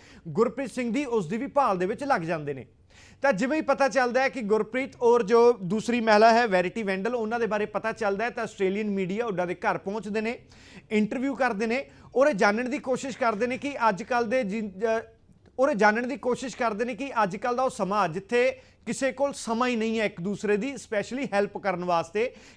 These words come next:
ਕਿ ਆਖਿਰਕਾਰ ਇਹ ਸਭ ਕਿਉਂ ਕੀਤਾ। ਤਾਂ ਹੌਲੀ ਹੌਲੀ ਜੋ ਵੈਰਿਟੀ ਹੈ ਉਸ ਦੇ ਨਾਲ ਵੀ ਗੱਲਬਾਤ ਕੀਤੀ ਜਾਂਦੀ ਹੈ ਤੇ ਨਾਲ ਗੁਰਪ੍ਰੀਤ ਦੇ ਨਾਲ ਵੀ ਗੱਲਬਾਤ ਕੀਤੀ ਜਾਂਦੀ ਹੈ। ਫਿਰ ਦੇਖਦੇ ਨੇ ਕਿ ਕਿਸ ਤਰੀਕੇ ਦੇ ਨਾਲ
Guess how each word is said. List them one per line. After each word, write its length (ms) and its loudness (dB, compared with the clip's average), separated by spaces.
ਕਿ 200 -6
ਆਖਿਰਕਾਰ 560 -2
ਇਹ 120 0
ਸਭ 300 -2
ਕਿਉਂ 220 0
ਕੀਤਾ। 380 -4
ਤਾਂ 120 6
ਹੌਲੀ 300 4
ਹੌਲੀ 240 2
ਜੋ 200 0
ਵੈਰਿਟੀ 480 2
ਹੈ 140 8
ਉਸ 200 2
ਦੇ 100 4
ਨਾਲ 180 2
ਵੀ 80 -4
ਗੱਲਬਾਤ 400 4
ਕੀਤੀ 280 -6
ਜਾਂਦੀ 340 -4
ਹੈ 60 0
ਤੇ 120 -6
ਨਾਲ 180 -2
ਗੁਰਪ੍ਰੀਤ 360 -4
ਦੇ 100 -2
ਨਾਲ 160 0
ਵੀ 100 -4
ਗੱਲਬਾਤ 400 -2
ਕੀਤੀ 240 -8
ਜਾਂਦੀ 280 -2
ਹੈ। 140 0
ਫਿਰ 200 2
ਦੇਖਦੇ 320 4
ਨੇ 120 0
ਕਿ 140 -8
ਕਿਸ 240 -6
ਤਰੀਕੇ 460 -2
ਦੇ 100 0
ਨਾਲ 400 2